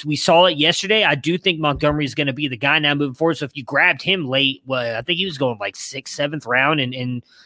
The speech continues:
uh, redrafts and everything this year, you've got a really good running back as long as he can stay healthy. So, yeah, I'm, I'm with you. I'm fading Cohen. I guess the big one is Robinson. I mean, I was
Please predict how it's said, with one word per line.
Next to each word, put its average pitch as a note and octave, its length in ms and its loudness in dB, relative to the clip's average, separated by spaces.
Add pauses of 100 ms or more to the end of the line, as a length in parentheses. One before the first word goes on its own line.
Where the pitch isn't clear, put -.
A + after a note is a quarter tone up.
(120)
uh, C3 180 6
redrafts D3+ 540 4
and F3 40 0
everything E3 240 2
this D#3+ 140 -2
year, F#3+ 80 4
you've D3+ 280 0
got E3+ 220 6
a C#3 100 4
really D3+ 260 4
good D3 140 0
running D#3 240 4
back D3+ 160 0
as B2 100 -4
long D3 160 0
as A#2+ 100 -6
he F3 120 -6
can F3 120 -8
stay F3 220 0
healthy. E3+ 300 2
So, - 160 -2
yeah, C3 260 4
I'm, G3 140 0
I'm G3 180 2
with G3+ 180 2
you. E3+ 80 4
I'm D#3 120 0
fading E3+ 340 0
Cohen. D#3+ 420 0 (640)
I D3 80 2
guess B3+ 200 4
the E4 100 -2
big G#3+ 380 2
one C#4 200 0
is C3+ 200 -6
Robinson. C3 880 -2
I C3 40 -8
mean, C#3+ 140 -2
I C#3 140 2
was A#3 180 -2